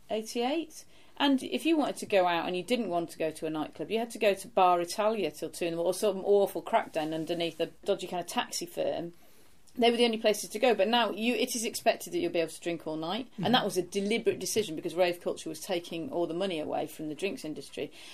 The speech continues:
Speaker 1: And so going out is absolutely what everybody does now. They eat, all eat out, they all go out, and that came out of the nineties. That didn't happen before that because people suddenly realised that actually people wanted to go out. And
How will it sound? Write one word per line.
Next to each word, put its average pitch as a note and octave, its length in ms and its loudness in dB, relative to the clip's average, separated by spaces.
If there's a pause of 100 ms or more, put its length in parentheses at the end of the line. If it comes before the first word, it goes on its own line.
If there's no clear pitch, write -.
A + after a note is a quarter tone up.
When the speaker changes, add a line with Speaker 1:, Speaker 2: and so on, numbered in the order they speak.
Speaker 1:
And G#3+ 160 2
so G#3+ 340 6 (440)
going B3+ 340 6
out - 460 0 (200)
is G3 120 0
absolutely A3 500 4
what - 200 0 (160)
everybody F#3+ 520 4
does F3+ 240 2
now. E3 180 -4
They D#3 140 6
eat, A#3 280 0
all G#3+ 280 8
eat G#3+ 200 4
out, F#3+ 340 2 (260)
they F#3 220 6
all E3+ 500 4
go A3+ 240 6
out, G3 320 2 (140)
and A3 160 4
that - 180 2
came A3+ 260 2
out A3+ 200 4
of F3 80 -4
the F#3 80 2
nineties. F3 420 -2
That - 180 2
didn't B3+ 240 0
happen G#3+ 300 -2
before E3 320 -4
that D#3 160 -2
because F#3 300 0
people C4 280 0
suddenly G3+ 300 -2
realised E3+ 240 2
that - 100 -2
actually - 240 -6
people F#3 300 -6
wanted F#3 320 -6
to - 80 -14
go D#3+ 180 -2
out. C#3+ 240 -6 (440)
And F3 320 -2